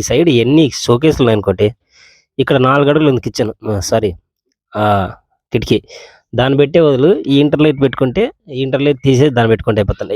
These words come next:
ఈ రెండు అడుగులు పెట్టినా సరిపోతుండే. కాబట్టి కిచెన్ కట్టించుకునేటప్పుడే మీరు మగవాళ్ళు కాకుండా ఆడవాళ్ళని దగ్గర ఉంచుకొని ఏవేవి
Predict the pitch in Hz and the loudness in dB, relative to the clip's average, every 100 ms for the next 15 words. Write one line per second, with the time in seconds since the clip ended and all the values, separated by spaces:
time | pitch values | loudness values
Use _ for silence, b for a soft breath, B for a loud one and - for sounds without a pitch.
0 | 120 113 135 147 156 143 131 147 180 - | -6 -4 -2 0 2 2 2 2 0 0
1 | 104 104 101 95 - _ _ _ _ _ | 0 0 -2 -6 -10 _ _ _ _ _
2 | _ _ _ _ b b _ _ _ _ | _ _ _ _ b b _ _ _ _
3 | _ 101 123 139 156 117 - _ _ _ | _ 0 0 2 0 -2 -6 _ _ _
4 | - 123 117 180 175 285 _ _ - 117 | -6 -4 0 2 0 -4 _ _ -8 -8
5 | 117 - 180 - 147 127 113 110 160 294 | -8 -6 -4 -2 0 0 0 0 0 -2
6 | _ _ - _ _ _ b b b b | _ _ -20 _ _ _ b b b b
7 | b _ - 123 123 123 120 104 B B | b _ -4 2 4 4 2 0 B B
8 | B - 107 113 131 151 135 117 117 123 | B -4 -2 2 2 2 2 0 0 -2
9 | 139 98 104 127 135 131 117 101 104 113 | -2 -4 -2 0 0 0 -2 -4 -2 -2
10 | 113 101 - 117 147 120 113 123 127 | -4 -4 -4 -4 -2 0 2 2 2